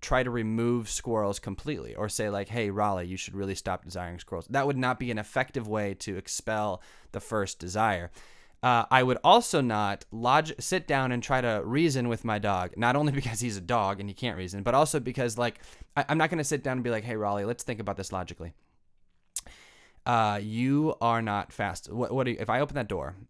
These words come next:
you are not fast enough to catch these squirrels. You have to, like, go down these porch steps,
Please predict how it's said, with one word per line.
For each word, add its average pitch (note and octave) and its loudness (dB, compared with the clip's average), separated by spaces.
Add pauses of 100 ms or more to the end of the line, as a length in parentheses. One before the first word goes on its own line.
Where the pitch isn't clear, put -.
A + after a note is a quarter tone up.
(140)
you C3 0
are D#3 2
not A#2+ 0
fast G#2 -2
enough F#2 -6
to G2+ -10
catch - -8
these D2 -10
squirrels. - -12
You A#2+ -2
have C3 -2
to, C3 -2
like, A2 -2
go G2+ -2
down G#2+ 0
these G2+ -4
porch - -4
steps, - -8